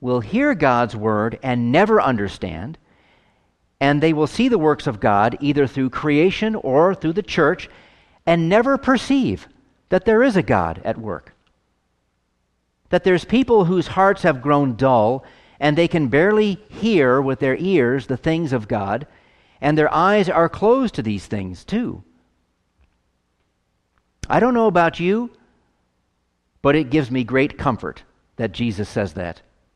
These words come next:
to me. It gives me a kind of rest knowing that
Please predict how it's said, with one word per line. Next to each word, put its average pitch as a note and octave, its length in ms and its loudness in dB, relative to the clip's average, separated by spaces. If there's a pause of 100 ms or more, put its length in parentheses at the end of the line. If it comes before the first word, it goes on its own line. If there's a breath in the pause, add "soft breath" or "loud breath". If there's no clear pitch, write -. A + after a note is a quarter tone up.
to A2+ 100 -6
me. E2+ 260 -12 (2500)
It C3+ 160 -2
gives F3 200 2
me D#3+ 140 0
a C#3 60 2
kind E3 280 0
of C3 140 0
rest B2+ 360 0
knowing C3+ 340 2
that A2+ 200 0